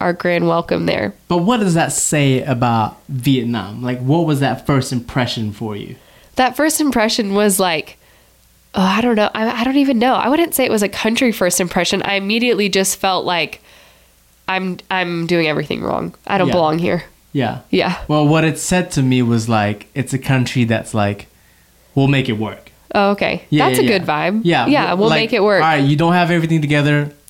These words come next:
Speaker 2: We'll just, we'll, we're gonna figure it out. I'm gonna escort your husband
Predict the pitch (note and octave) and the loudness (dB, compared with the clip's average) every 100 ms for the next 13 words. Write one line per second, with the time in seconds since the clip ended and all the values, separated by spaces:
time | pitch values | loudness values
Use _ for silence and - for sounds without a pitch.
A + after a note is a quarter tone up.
0 | - B2+ D3 C#3 C#3+ - - _ - C3 | -2 2 2 2 0 -2 -8 _ 0 2
1 | B2+ - C3 C3+ A#2 D#3 E3+ G#3+ A3+ D#3+ | 0 0 2 2 0 2 2 4 4 4
2 | D#3 - - _ _ _ - C#3+ E3 E3+ | 2 -2 -16 _ _ _ -4 2 4 4
3 | D#3+ D3 D#3+ - F3 E3 E3 E3 D3 C#3 | 2 2 0 0 0 2 4 2 2 0
4 | C3+ | -2